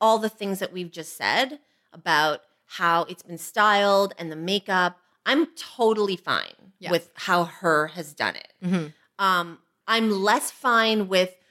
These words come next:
Speaker 1: for example, the way Katy Perry has done it in the past.
Speaker 2: Nicki Minaj?
Speaker 1: Um, yeah,
Speaker 2: Yeah.
Speaker 1: where Katy Perry went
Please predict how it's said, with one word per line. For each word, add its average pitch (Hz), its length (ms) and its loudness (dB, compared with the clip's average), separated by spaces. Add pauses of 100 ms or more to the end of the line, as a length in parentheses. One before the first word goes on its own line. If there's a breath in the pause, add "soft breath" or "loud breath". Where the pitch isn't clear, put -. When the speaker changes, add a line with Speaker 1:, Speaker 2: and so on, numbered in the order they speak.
(100)
Speaker 1:
for 185 260 0
example, 175 520 -2
the 170 140 -6
way 151 540 0
Katy 156 280 -10
Perry 156 380 -6
has 254 180 -2
done 277 200 -2
it 285 100 -4
in 285 140 -2
the 294 80 -2
past. 320 400 0
Speaker 2:
Nicki 165 200 -8
Minaj? 135 720 -4 (280 soft breath)
Speaker 1:
Um, 180 300 2 (120)
yeah, 170 280 0 (180)
Speaker 2:
Yeah. 165 120 -2
Speaker 1:
where 185 380 2
Katy 196 260 -4
Perry 180 340 -2
went 160 260 -2